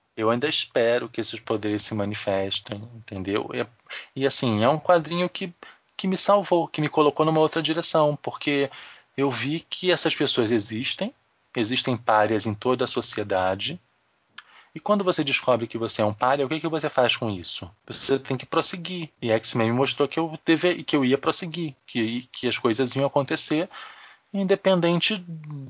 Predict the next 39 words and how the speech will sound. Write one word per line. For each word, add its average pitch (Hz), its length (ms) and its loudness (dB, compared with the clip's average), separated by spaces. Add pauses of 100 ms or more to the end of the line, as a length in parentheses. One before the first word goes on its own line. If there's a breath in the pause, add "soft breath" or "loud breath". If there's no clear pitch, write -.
(480)
de 131 100 -2
eu 147 60 2
tá 160 1000 4
adequado 156 640 4
ou 190 160 0
não 180 180 4
à 170 60 4
sociedade, 170 680 4
ou 165 60 2
da 151 120 0
sociedade 156 520 0
me 160 120 0
aceitar 165 340 -2
ou 175 120 2
não, 165 220 4
teria 165 280 -2
que - 80 0
andar, 156 400 4 (160)
teria 131 160 -2
que 139 80 -10
prosseguir. 135 500 -4 (920 loud breath)
E 165 100 4
aí 147 300 6
é 170 40 2
por 185 220 -4
isso 175 240 -4
que - 160 -2
eu 185 160 6
vibro 156 480 2
quando 135 300 4
estreia 117 480 6
The 131 180 0
Gifted, - 500 -2 (340)
e 120 80 2
eu 117 100 6
vejo 117 320 2
que - 80 -14
tá 120 160 4
ótimo, 120 580 4